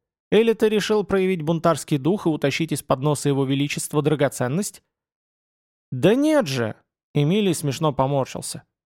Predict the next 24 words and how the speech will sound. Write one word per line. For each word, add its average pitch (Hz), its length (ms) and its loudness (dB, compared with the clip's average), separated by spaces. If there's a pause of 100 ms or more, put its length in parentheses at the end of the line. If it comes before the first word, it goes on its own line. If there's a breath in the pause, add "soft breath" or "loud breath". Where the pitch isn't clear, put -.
«Этот 170 380 2
добыл 127 340 2
я 147 140 2
сам». 139 420 -2 (800)
Нескрываемая 151 800 2
гордость 165 560 -2
слышалась 156 580 -2
в - 60 -20
каждом 127 400 -2
слове. 123 400 -6 (760)
«Даже 131 320 2
так?» 160 640 0 (420)
Я 131 200 0
посмотрел 135 520 0
на 123 140 -4
камешек 160 520 -2
уже 131 180 0
по-другому 139 540 -2
и 202 40 -2
заинтересованно 170 800 -2
положил 170 480 0
его 151 100 -2
на 151 140 -2
ладонь. 147 400 -4